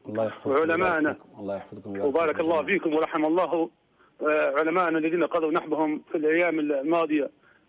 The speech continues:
Speaker 2: واليوم الشيخ محمد النابلسي، نسأل الله يتقبله برحمته إن شاء الله،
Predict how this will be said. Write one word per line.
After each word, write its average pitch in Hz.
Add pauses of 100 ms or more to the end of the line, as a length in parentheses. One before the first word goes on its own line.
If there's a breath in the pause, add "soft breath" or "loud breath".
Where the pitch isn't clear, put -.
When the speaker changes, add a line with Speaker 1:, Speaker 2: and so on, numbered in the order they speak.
Speaker 2:
واليوم 165
الشيخ 160
محمد 165
النابلسي، 156
نسأل 139
الله 156
يتقبله 147
برحمته 147
إن 135
شاء 156
الله، 127